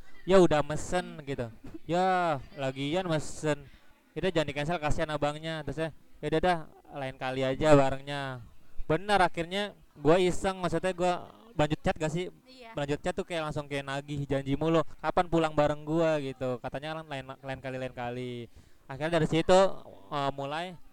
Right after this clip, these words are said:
Speaker 1: chatting lah ya. Terus gimana?
Speaker 2: Terus ya udah, akhirnya kamu nganterin aku pulang.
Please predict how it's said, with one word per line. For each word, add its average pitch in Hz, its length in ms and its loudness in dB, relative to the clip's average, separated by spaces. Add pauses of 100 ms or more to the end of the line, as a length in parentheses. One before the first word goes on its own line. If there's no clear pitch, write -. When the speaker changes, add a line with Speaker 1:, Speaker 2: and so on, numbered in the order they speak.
(140)
Speaker 1:
chatting 165 360 0
lah 156 100 2
ya. 127 180 0 (560)
Terus - 280 8
gimana? 123 320 -4 (500)
Speaker 2:
Terus 285 220 -18
ya 220 160 -14
udah, 269 480 -8
akhirnya 269 400 -10
kamu 277 320 -6
nganterin 269 400 -2
aku 247 160 2
pulang. 311 760 6